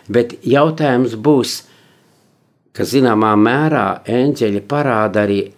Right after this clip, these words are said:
aicinājumu manā dzīvē, kurp doties. Un kas saka, jā,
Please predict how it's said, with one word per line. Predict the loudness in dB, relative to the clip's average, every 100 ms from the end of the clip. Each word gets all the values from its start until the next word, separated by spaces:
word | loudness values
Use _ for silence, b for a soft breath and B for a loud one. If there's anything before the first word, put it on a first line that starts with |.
| -2
aicinājumu | 0 0 -2 -2 0 0 0 0 0
manā | 0 -2 -4 -6
dzīvē, | -8 -4 -2 -2 -6 -8
kurp | -10 -8 -4
doties. | -2 -2 -6 -10 -12 -20 b b b b b b b
Un | -2
kas | -2 0
saka, | -2 -2 0
jā, | 2 2 2 2 0 -2